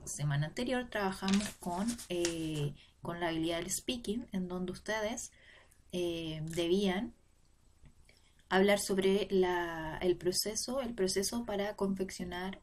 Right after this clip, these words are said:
perdón, para preparar una receta, ¿cierto? Entonces ustedes me enviaron un video,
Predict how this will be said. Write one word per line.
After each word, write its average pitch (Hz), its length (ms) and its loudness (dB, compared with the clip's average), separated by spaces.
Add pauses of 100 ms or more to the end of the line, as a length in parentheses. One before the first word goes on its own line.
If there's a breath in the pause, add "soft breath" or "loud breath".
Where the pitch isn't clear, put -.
perdón, 170 320 -4
para 339 260 2
preparar 170 400 0
una 226 220 2
receta, 240 420 -4
¿cierto? 185 400 -6
Entonces 208 460 -6
ustedes 156 480 -6
me 151 80 -6
enviaron 143 480 -2
un 240 160 2
video, 254 440 -2